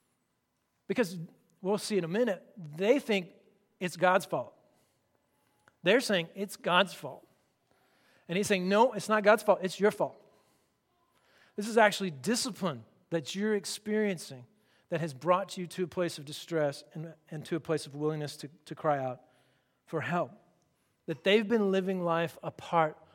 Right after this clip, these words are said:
from God, and these have been the consequences of that. And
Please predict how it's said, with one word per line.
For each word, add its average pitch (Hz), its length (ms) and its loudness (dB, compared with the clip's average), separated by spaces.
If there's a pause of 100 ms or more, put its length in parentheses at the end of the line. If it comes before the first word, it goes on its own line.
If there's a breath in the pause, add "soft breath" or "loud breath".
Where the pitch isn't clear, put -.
(380 soft breath)
from 156 260 -6
God, 156 460 2
and 151 260 -10
these 175 240 -2
have 165 100 -6
been 160 180 -4
the 151 60 -8
consequences 151 920 -8 (580 soft breath)
of 131 160 -8
that. 127 240 -6 (1200)
And 185 160 0